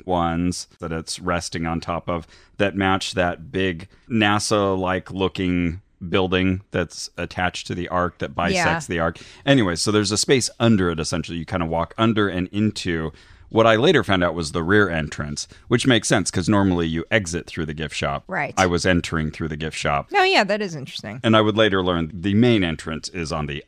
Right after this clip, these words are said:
Speaker 1: opposite side. You,
Speaker 2: Ah,
Speaker 1: you,
Speaker 2: okay.
Speaker 1: you come in
Speaker 2: You
Speaker 1: the
Speaker 2: were
Speaker 1: back.
Speaker 2: going in through the butt.
Speaker 1: That's right.
Speaker 2: Okay, like a telomere.
Speaker 1: <laughs> Like a telomere.
Speaker 2: Yeah.
Speaker 1: Yeah.
Speaker 2: Well, you know, they eat their own butts.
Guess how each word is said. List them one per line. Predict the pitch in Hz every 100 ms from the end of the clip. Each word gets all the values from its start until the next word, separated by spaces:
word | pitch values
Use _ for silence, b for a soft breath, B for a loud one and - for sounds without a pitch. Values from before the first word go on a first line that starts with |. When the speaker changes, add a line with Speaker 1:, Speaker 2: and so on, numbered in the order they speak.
| -
Speaker 1:
opposite | 90 - - -
side. | - 67 - - _ _ _ -
You, | 214
Speaker 2:
Ah, | 214 202 175 185
Speaker 1:
you, |
Speaker 2:
okay. | 185 131 135
Speaker 1:
you | 85
come | - 98
in |
Speaker 2:
You | 90
Speaker 1:
the |
Speaker 2:
were | -
Speaker 1:
back. | 80
Speaker 2:
going | 80 160
in | 147
through | - 160
the | 143
butt. | 135 123 - 120
Speaker 1:
That's | 101 85
right. | 73 73 _ -
Speaker 2:
Okay, | 175 135 139
like | 151
a | 143
telomere. | - 180 170 131 123 - 139 - - -
Speaker 1:
<laughs> | - -
Like | 196 156 -
a | 143
telomere. | - - 104 90 78 73 78 185
Speaker 2:
Yeah. | 160 104 262
Speaker 1:
Yeah. | 294 98 76 71 -
Speaker 2:
Well, | 190 190
you | 185
know, | 165
they | 160 165
eat | 165
their | 170
own | 175 170
butts. | 175 175 - - -